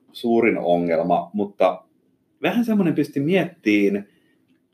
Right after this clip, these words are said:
ja e-, ehkä se nyt täytyy pistää vähän sen piikkiin, että kun meillä oli teknisiä ongelmia, ja sen takia sitä valkoviiniä ehkä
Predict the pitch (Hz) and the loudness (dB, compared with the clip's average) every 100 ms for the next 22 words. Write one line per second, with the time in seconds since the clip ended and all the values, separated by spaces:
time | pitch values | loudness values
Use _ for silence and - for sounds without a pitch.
0 | - 127 202 196 208 - 180 165 151 151 | 0 2 2 4 4 4 0 0 0 2
1 | 180 180 143 120 113 110 107 104 113 104 | 2 4 2 2 0 0 0 0 0 0
2 | 107 98 104 101 98 98 92 92 - 98 | 0 -2 -2 -2 -4 -6 -4 -4 -8 -8
3 | 95 95 95 131 147 131 113 117 110 110 | -2 0 2 2 0 -2 -4 -6 0 2
4 | 104 104 104 101 98 98 95 98 131 110 | 2 2 0 0 0 0 0 0 0 -2
5 | - 90 87 95 107 92 104 90 87 85 | -2 -4 -4 0 2 2 2 0 2 0
6 | 82 87 98 - - | -2 -4 -6 -8 -12